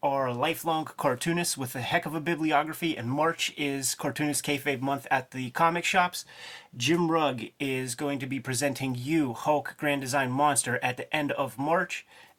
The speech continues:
and Ed Piskor is going to be bringing you, uh, Red Room Trigger Warnings issue number one, um, on March ninth. High Octane,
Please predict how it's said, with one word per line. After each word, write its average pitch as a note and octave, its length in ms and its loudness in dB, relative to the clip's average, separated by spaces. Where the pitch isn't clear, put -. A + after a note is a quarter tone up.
and D3+ 460 -2
Ed D#3+ 200 -4
Piskor F3 500 -4
is C3 180 -6
going C#3+ 340 -4
to C#3+ 240 -4
be C3+ 340 -4
bringing C#3+ 340 0
you, C3+ 380 0
uh, B2 200 0
Red C#3+ 220 0
Room D3+ 160 0
Trigger D#3 240 -2
Warnings D3+ 320 -2
issue D#3 240 -2
number C#3 300 0
one, D#3 420 0
um, A#2+ 320 0
on C3 160 0
March C#3 360 0
ninth. - 800 -4
High F3 200 4
Octane, E3 680 2